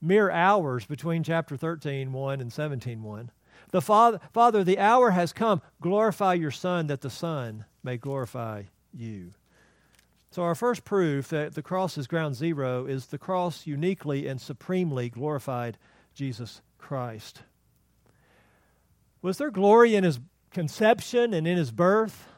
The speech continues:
Well, well, certainly there was. The angels announced it, right? "Glory to God in the highest." Wa-, was there glory in his miracles?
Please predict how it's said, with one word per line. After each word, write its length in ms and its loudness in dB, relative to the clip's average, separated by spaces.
Well, 200 -10
well, 120 -6
certainly 340 -2
there 140 0
was. 340 2
The 220 -4
angels 440 -2
announced 460 -4
it, 100 -12
right? 240 -6
"Glory 480 -6
to 100 -12
God 420 -6
in 120 -12
the 60 -10
highest." 540 -12
Wa-, 160 0
was 200 4
there 140 2
glory 540 12
in 80 4
his 160 0
miracles? 680 2